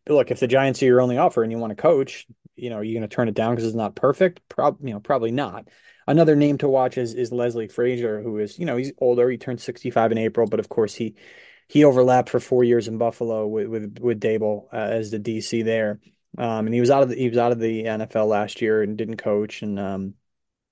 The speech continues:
you know, the Giants interviewed him for their head coaching job before they hired Daboll. So a lot of familiarity with the organization, with Daboll,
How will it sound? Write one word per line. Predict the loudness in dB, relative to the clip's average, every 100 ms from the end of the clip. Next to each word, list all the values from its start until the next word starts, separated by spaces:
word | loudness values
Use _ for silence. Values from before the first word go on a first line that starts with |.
| 0
you | 2
know, | 4
the | 4
Giants | 4 2 2
interviewed | 2 4 4
him | 4
for | 4
their | 4
head | 4
coaching | 2 2 2
job | 2 2
before | 0 0
they | 0
hired | -2 -2
Daboll. | -2 -2 -4
So | -2 -2
a |
lot | -2 -4
of | -8
familiarity | -8 -6 -4 -2 -4
with | -6
the | -4
organization, | -6 -6 -6 -6 -6 -6 -4
with | -2 0
Daboll, | 0 2 -2